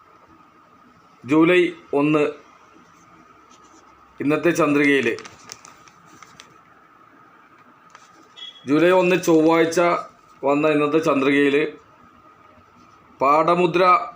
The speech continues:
എന്ന പേജിൽ വന്നിട്ടുള്ള അതിസുപ്രധാനമായ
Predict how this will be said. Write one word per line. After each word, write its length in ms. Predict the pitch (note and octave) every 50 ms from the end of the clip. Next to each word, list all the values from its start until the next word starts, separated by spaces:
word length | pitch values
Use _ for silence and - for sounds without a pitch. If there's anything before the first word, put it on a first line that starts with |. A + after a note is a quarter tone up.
| - D3+
എന്ന 120 | D3+ D3+ D#3+ D3+ D3+
പേജിൽ 360 | D3+ C#3+ C#3+ B2 C#3 C#3 D3 D3 C#3+ - - - - _ _ - - -
വന്നിട്ടുള്ള 460 | C3+ C3+ C#3+ C#3 C3+ C#3+ D3 D3 C#3+ C#3+ C3+ - - - - - - - - - - - - - - - - - - C#3
അതിസുപ്രധാനമായ 1080 | C#3+ D3 E3+ F3 E3+ D#3+ D#3 D#3 D#3 D#3+ D3+ D3+ D#3 D#3 D#3 D#3 D#3 D#3 D3+ D3+ D3